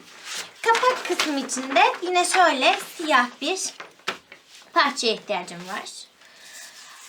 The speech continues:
Ee, kutumuzu yaparken kullanmış olduğumuz kare on iki santimdi. Onu şu şekilde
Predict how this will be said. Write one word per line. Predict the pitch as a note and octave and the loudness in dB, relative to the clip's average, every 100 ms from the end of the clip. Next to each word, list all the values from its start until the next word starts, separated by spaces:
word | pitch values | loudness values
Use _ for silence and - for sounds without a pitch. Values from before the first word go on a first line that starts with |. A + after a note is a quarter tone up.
| - - - - | -20 -20 -16 -6
Ee, | G#3 G3 F#3+ | -4 -4 -8
kutumuzu | - D#4+ G4 A4 A4 | -8 -6 -2 0 2
yaparken | G#4 G#4 G#4+ A4 G4+ | 2 4 2 2 0
kullanmış | G4 G4 G4 G4+ G4+ G4+ | 0 2 4 4 4 6
olduğumuz | G4+ D#4+ F4 E4+ D#4+ - - | 6 6 2 -2 -6 -12 -2
kare | E4 F#4 C#4 F#4 - - - - - | 2 4 6 4 -2 -14 -14 -12 2
on | E4 | 4
iki | D#4+ - | 4 0
santimdi. | - B3+ G3+ - G3 G3 C4 - - - - - - - | 0 0 0 -4 -10 -2 0 0 -6 -20 -20 -20 -6 2
Onu | G#4 G#4 | 4 4
şu | A4+ | 2
şekilde | - F#4+ D4 C4 A#3 D4+ | 2 0 -2 -4 0 0